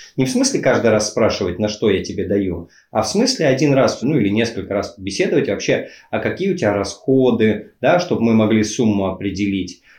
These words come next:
Как ты себе это видишь, да, как ты думаешь, сколько это может быть денег?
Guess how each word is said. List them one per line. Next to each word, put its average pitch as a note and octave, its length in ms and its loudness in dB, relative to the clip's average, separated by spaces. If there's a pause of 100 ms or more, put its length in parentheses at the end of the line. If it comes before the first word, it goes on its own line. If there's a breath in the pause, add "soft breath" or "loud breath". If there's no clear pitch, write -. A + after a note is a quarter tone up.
(100)
Как D#3 180 0
ты A#2+ 120 0
себе A2+ 420 2
это G#2+ 100 -2
видишь, G2+ 540 0
да, G#2 560 2 (140)
как - 200 -4
ты A2+ 60 -8
думаешь, B2+ 360 2
сколько G#2+ 520 0
это G2+ 240 -2
может G2 340 -2
быть F#2 180 -6
денег? F2+ 540 -4